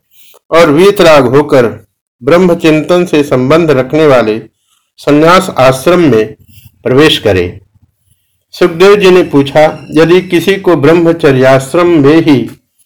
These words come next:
सनातन ज्ञान विज्ञान की प्राप्ति हो जाए और हृदय के राग द्वेषादि द्वंद्व दूर हो जाए, तो भी क्या उसके लिए शेष तीन आश्रमों में रहना आवश्यक है?"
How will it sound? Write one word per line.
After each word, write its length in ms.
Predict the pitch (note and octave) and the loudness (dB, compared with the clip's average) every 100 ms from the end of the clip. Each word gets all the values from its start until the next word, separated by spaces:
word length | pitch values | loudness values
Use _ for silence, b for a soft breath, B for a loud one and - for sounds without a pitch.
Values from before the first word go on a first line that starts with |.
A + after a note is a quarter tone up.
| _ b b b | _ b b b
सनातन 600 | - C#3 D3 D3+ F3+ F3 | -4 0 2 2 2 2
ज्ञान 300 | C3+ C#3+ D#3+ | 2 2 2
विज्ञान 460 | C#3+ B2 C#3+ D3 D3+ | 0 0 0 0 0
की 140 | - | -4
प्राप्ति 480 | C3 B2 C3 C3+ B2 | -4 0 0 -2 -6
हो 240 | A#2 C#3 | 0 0
जाए 380 | C3+ G#2+ G#2 - _ _ _ _ _ _ _ _ _ _ | 2 2 0 -6 _ _ _ _ _ _ _ _ _ _
और 260 | - E3+ F#3 | 0 2 2
हृदय 460 | C3 D#3 E3 G3+ | 0 -2 2 2
के 200 | F#3+ F3+ | 2 0
राग 360 | B2 C3+ D#3+ D#3+ | 2 2 2 2
द्वेषादि 600 | C3 C#3+ C#3+ D3 D3+ C3+ | 0 0 2 2 2 0
द्वंद्व 360 | B2+ C#3+ C3+ | 0 0 0
दूर 260 | A2+ C#3 E3 | -2 0 0
हो 160 | C3+ B2 | -2 -2
जाए, 240 | A2+ G#2+ G#2 _ _ _ _ _ _ _ _ _ | -2 -4 -6 _ _ _ _ _ _ _ _ _
तो 160 | F3+ F#3+ | -2 0
भी 200 | F3+ F#3+ | 0 0
क्या 240 | E3 D#3+ | 2 2
उसके 400 | - C#3 - E3 | 0 -4 -2 0
लिए 240 | D3+ D3 | 2 0
शेष 360 | C3+ D3+ E3 E3 | 0 -2 -2 -2
तीन 320 | - D#3 E3 | -4 -2 -2
आश्रमों 560 | - A#2+ A#2+ D3 D3+ D#3+ | 0 -2 -2 -2 0 0
में 140 | D3 | 0
रहना 300 | A2+ A2+ C3 | -2 -2 -2
आवश्यक 640 | C#3+ A#2+ G#2+ G#2 C#3+ C#3+ D#3+ | -2 -4 -6 -6 -8 -6 -6
है?" 240 | E3+ F#3 | -6 -10